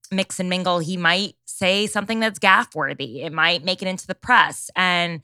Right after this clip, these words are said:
there's just a lot of concern that he is being kept away from the world, essentially, that he doesn't really have an opinion outside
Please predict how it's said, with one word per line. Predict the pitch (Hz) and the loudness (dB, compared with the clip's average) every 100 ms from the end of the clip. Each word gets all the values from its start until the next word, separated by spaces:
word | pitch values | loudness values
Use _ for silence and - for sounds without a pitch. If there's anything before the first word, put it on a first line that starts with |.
| _ _ - | _ _ -4
there's | 294 | -2
just | 339 | 0
a | 330 | 4
lot | 277 | 4
of | 269 | 4
concern | 233 208 220 214 | -2 -2 2 2
that | 190 156 | 0 -2
he | 147 208 202 190 175 _ _ _ - | -4 -6 -4 -6 -8 _ _ _ -8
is | 202 147 | -8 -6
being | 208 196 190 180 - _ _ _ _ _ - | -6 -4 -4 -8 -12 _ _ _ _ _ -2
kept | 226 226 - | -2 -2 -6
away | 185 190 185 180 170 165 151 - _ - | -2 0 2 2 0 -2 -4 -12 _ -20
from | - - 190 170 165 170 165 170 151 _ _ _ _ | -16 -2 2 4 2 -2 -8 -10 -14 _ _ _ _
the | 208 | -4
world, | 180 269 - 135 - | 2 2 2 -2 -8
essentially, | - 165 - 160 | -6 -8 -6 -4
that | 156 | -4
he | 196 196 | -4 -4
doesn't | 185 214 | -4 -4
really | 202 190 175 | -4 -4 -2
have | 139 185 175 170 160 _ _ _ - | 6 8 8 4 0 _ _ _ -6
an | 190 | -6
opinion | - 190 190 175 | -6 -6 -4 -2
outside | 160 165 - 175 165 160 | 0 -2 0 2 2 2